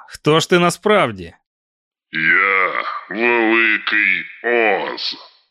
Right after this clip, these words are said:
Speaker 1: прогримів голос. Скляні колони замихтіли, в унісон їм заблимали труби за троном.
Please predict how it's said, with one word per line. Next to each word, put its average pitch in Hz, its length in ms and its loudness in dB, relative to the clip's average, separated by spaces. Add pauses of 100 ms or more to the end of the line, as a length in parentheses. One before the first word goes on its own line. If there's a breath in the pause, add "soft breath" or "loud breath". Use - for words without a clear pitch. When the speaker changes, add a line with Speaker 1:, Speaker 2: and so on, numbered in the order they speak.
Speaker 1:
прогримів 104 600 0
голос. 92 640 -4 (420)
Скляні 98 520 -4
колони 101 400 0
замихтіли, 98 880 -4 (200)
в 113 40 -12
унісон 107 440 -4
їм 139 220 0
заблимали 131 560 2
труби 127 420 -4
за 98 140 -6
троном. 98 460 -10